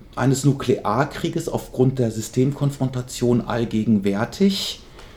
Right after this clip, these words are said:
Der Kalte Krieg ist jetzt allerdings zu Ende gegangen, oder schon eine ganze Zeit lang, nämlich Ende der achtziger, neunzehnhundertachtziger Jahre, Anfang der neunzehnhundertneunziger Jahre. Die Atomwaffen allerdings blieben. Warum?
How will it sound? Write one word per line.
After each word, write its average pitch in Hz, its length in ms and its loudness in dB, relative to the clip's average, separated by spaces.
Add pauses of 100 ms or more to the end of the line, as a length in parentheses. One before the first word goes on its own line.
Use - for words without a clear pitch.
(100)
Der 95 60 -8
Kalte 117 280 0
Krieg 135 280 -2
ist 127 140 -2
jetzt 143 180 -4
allerdings 123 340 -2
zu - 120 -4
Ende 165 240 4
gegangen, 95 520 -2
oder 98 140 -6
schon 95 180 -6
eine 95 120 -2
ganze 101 240 -6
Zeit 131 300 2
lang, 104 180 0
nämlich 214 220 0
Ende 110 160 0
der - 180 -2
achtziger, 120 420 -2
neunzehnhundertachtziger 117 720 -2
Jahre, 110 320 -2
Anfang 110 360 -2
der 110 100 0
neunzehnhundertneunziger 110 800 0
Jahre. 127 480 0 (520)
Die 104 80 2
Atomwaffen 139 720 6
allerdings 123 400 0
blieben. 110 500 4 (680)
Warum? 113 380 2